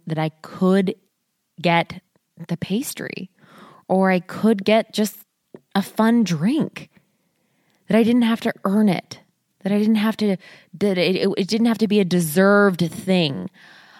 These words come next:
Just me existing on the planet and thinking something sound good, sounds good is a good enough reason. Like, you don't have to justify it. You really don't. You can just go get it whenever you want.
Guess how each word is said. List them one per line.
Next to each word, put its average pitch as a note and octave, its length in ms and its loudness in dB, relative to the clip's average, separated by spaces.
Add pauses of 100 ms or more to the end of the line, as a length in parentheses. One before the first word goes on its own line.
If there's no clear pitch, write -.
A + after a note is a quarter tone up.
(160)
Just B3+ 320 2
me C4 260 6
existing A3+ 600 2
on C4 100 4
the G#3 80 4
planet C4 460 2
and A3 140 4
thinking B3 280 2
something A#3 260 2
sound B3 340 2
good, F4+ 280 2
sounds A3+ 380 2
good F#4+ 240 4 (560)
is D#4 240 6
a F4 80 6
good C#4 220 6
enough D#4+ 320 6
reason. C#4+ 580 4 (680)
Like, - 240 0 (220)
you F4 200 8
don't G4 180 6
have F4 220 2
to E4+ 80 0
justify E4+ 640 4
it. E3 280 2 (120)
You G#4 120 6
really C5 240 6
don't. C#5+ 320 2
You A4 100 0
can A#4 200 -2
just G4 460 -2 (560)
go D#4 200 6
get D#4 240 4
it F3 200 2 (600)
whenever A3 840 0
you B3 220 6
want. D3 500 -2